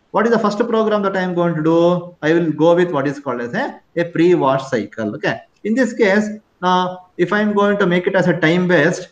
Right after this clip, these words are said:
for each of the operation, I have set the time. Okay. For each of the operation,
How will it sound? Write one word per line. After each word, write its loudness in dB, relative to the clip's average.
for 0
each -2
of -2
the 0
operation, -2
I -4
have -2
set -8
the -4
time. -6
Okay. -6
For -4
each -2
of -2
the -2
operation, -4